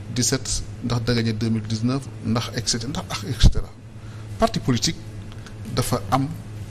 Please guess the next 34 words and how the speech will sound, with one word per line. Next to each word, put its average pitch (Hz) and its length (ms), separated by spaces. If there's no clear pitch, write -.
day 127 200
ubbeeku, 127 360
di 110 140
am 110 220
ay 120 180
doole 113 220
yu 113 80
koy 110 200
renforcer. - 540
Euh, 107 220
day 127 180
dund, 123 220
di 123 80
màgg, 113 300
di 117 80
gën 113 140
a 110 40
yaatu. 110 300
Jàpp 131 260
ma 139 80
ni 135 120
que 120 120
yow 113 240
nga 110 140
nekkoon 120 340
fi 113 160
ba 117 80
ñuy 127 200
déposer 117 520
statut 123 380
yi, 110 100
tax 123 140
na 131 80
nga 127 80